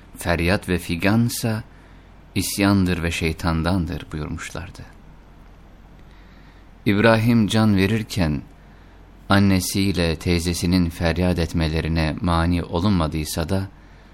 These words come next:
vefat edince mani olundu. İbrahim'in teyzesinin bildirdiğine göre İbrahim'in cenazesini Fadıl bin Abbas yıkadı.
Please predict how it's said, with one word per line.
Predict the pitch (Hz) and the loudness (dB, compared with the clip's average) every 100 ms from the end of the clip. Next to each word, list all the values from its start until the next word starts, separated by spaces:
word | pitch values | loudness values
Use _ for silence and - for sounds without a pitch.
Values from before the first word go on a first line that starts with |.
| - - | -20 -6
vefat | 87 85 92 85 - - | -4 -2 -2 -2 -4 -4
edince | 87 95 85 80 87 87 - - - - - - | -2 0 -2 -2 -4 -6 -10 -20 -20 -20 -14 -4
mani | 90 80 80 85 | -2 0 0 -2
olundu. | 67 76 73 69 - - - - - - - - - - - - - - - - - - | -2 -4 -6 -8 -12 -16 -18 -20 -20 -20 -20 -20 -20 -20 -20 -20 -20 -20 -20 -20 -20 -4
İbrahim'in | 95 107 98 98 104 101 | 2 4 4 4 2 2
teyzesinin | 90 92 87 90 92 92 85 | 0 -2 0 -2 0 2 2
bildirdiğine | 82 80 78 82 82 90 | 0 -2 -4 -2 0 0
göre | 85 80 82 - - - - - - - - - - - - - - - | -2 -4 -4 -4 -10 -20 -20 -20 -20 -20 -20 -20 -20 -20 -20 -20 -20 -2
İbrahim'in | 117 104 101 101 110 107 | 2 4 4 4 4 4
cenazesini | 90 87 87 85 80 - 87 87 - - | 2 2 0 -2 -4 -4 -2 -2 -4 -4
Fadıl | 92 90 95 85 | -2 0 -2 -2
bin | 87 82 | -2 -2
Abbas | 85 82 85 82 - | -2 -4 -4 -6 -6
yıkadı. | 82 85 - | -8 -10 -10